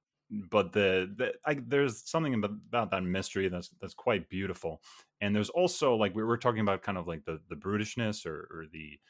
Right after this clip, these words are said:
aggression that you experience in New York. And something,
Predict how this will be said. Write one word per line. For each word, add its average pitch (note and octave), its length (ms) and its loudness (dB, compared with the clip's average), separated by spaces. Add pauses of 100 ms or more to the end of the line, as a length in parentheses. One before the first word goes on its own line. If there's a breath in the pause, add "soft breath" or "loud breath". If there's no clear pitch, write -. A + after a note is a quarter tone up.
(220)
aggression G2 600 -2 (340)
that F2+ 220 -6
you E2 320 -10 (120)
experience - 520 -8
in F2 60 -4
New D#2+ 80 -6
York. E2 320 -8 (380 soft breath)
And F#2 560 -2 (480)
something, A#3+ 600 0